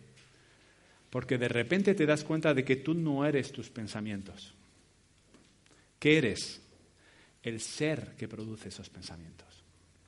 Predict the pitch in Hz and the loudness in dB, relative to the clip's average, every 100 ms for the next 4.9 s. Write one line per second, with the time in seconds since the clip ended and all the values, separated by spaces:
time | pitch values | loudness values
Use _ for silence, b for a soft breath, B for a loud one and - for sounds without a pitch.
0 | B B B B 120 127 156 151 151 131 | B B B B -6 -2 2 2 2 0
1 | 123 113 107 104 139 139 - 80 - - | -2 -2 -4 -4 -6 -6 -8 -12 -16 -20
2 | _ _ _ B B B B 110 - - | _ _ _ B B B B -8 -6 2
3 | 156 208 - 165 170 131 139 127 131 131 | 4 4 2 -2 0 -2 -4 -2 -2 -2
4 | 123 - 113 110 117 127 - - 78 | -4 -8 -6 -6 -6 -8 -8 -12 -18